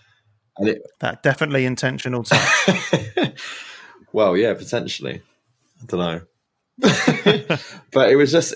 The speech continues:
Speaker 1: it was, it was incredible. And you, you know, Albert, you would have seen the goals by now. It's, it, does it, if you think we almost sold him last time and then he went on a flurry of scoring goals, I think scored against Norwich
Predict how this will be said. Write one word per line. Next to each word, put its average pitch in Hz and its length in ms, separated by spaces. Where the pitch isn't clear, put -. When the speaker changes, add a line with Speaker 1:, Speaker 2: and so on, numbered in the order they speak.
Speaker 1:
it 120 80
was, 120 320
it 117 100
was 120 120
incredible. 101 540
And 95 140
you, 95 160
you 87 100
know, - 60
Albert, 85 220
you 80 100
would 92 100
have 90 80
seen 98 200
the 87 80
goals 90 300
by 82 220
now. 82 420
It's, - 380
it, 110 180
does 110 180
it, - 280
if 113 180
you 147 100
think 131 420
we 113 200
almost 117 440
sold 104 240
him 95 120
last 113 340
time 85 280
and 90 80
then 98 100
he 98 80
went 95 180
on 92 100
a 92 40
flurry 98 420
of 90 80
scoring 92 360
goals, 85 520
I 82 60
think 92 240
scored 90 320
against 87 300
Norwich 92 640